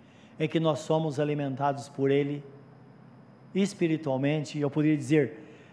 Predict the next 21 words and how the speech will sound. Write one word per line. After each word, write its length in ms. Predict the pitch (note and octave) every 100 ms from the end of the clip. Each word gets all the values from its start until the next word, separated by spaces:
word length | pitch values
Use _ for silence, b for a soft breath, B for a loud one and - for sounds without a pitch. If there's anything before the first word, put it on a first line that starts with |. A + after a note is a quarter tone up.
| B
literalmente 1000 | E3+ G#3+ D#4+ F4 A#3+ F#3+ E3 F#3 A#3 A#3
de 60 | G3+
uma 140 | G3+
forma 280 | G#3 E3+ D#3+
espiritual, 720 | - - C#3 C3 A2+ F2+ - - - - - - - - - - -
que 80 | -
é 40 | D#3
o 60 |
que 120 | D#3
realmente 380 | D3 C#3 C3 B2
acontece. 680 | B2+ B2+ A2+ G2+ - - - - - - B B
É 80 | E3
uma 100 | D3
amostra 720 | D3 F#3 A#3+ - C4 C#4+ - - - - B B -
que 120 | E3
diariamente 680 | C#3 E3+ G3+ E3+ D3+ D#3 D#3
Ele 80 | D3
está 220 | - C#3
conosco, 400 | - C3 B2 -
nos 80 | A#2+
fortalecendo, 880 | C3+ B2 A#2+ A#2 - F#3+ G#3+ G#3+